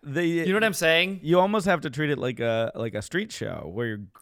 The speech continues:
Speaker 1: gathering
Speaker 2: Yeah.
Speaker 1: a crowd and then people can come and go, especially if you're doing an hour, people are gonna stay for some of it and then go. And then the tricky thing is, if they've got class at one o'clock, they're gonna get up and leave <laughs> before the end of the show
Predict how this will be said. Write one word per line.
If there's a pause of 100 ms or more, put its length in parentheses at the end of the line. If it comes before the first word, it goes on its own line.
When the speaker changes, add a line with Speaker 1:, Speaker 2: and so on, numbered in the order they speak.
(200)
Speaker 1:
gathering
Speaker 2:
Yeah.
Speaker 1:
a
crowd
and
then
people
can
come
and
go,
especially
if
you're
doing
an
hour,
people
are
gonna
stay
for
some
of
it
and
then
go. (220)
And
then
the
tricky
thing
is, (240)
if
they've
got
class
at
one
o'clock, (120)
they're
gonna
get
up
and
leave
<laughs>
before
the
end
of
the
show